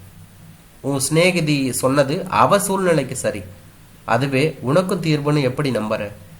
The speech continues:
உன்னை இப்படி செய், அப்படி செய்யின்னு நான் எதுவும் சொல்ல போறது இல்ல. நீ படிச்சவ, சுயமா சிந்திக்கிற மனசு இருக்கு. யோசி,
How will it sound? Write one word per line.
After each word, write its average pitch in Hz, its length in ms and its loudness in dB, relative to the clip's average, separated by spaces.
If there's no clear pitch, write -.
உன்னை 120 240 2
இப்படி 117 300 -4
செய், 135 380 -2
அப்படி 113 280 -4
செய்யின்னு 131 480 -2
நான் 151 160 6
எதுவும் 165 460 4
சொல்ல 170 280 2
போறது 151 340 2
இல்ல. 123 340 -2
நீ 110 140 -6
படிச்சவ, 123 640 0
சுயமா 151 320 4
சிந்திக்கிற 131 520 0
மனசு 120 340 0
இருக்கு. 101 340 -10
யோசி, 160 360 2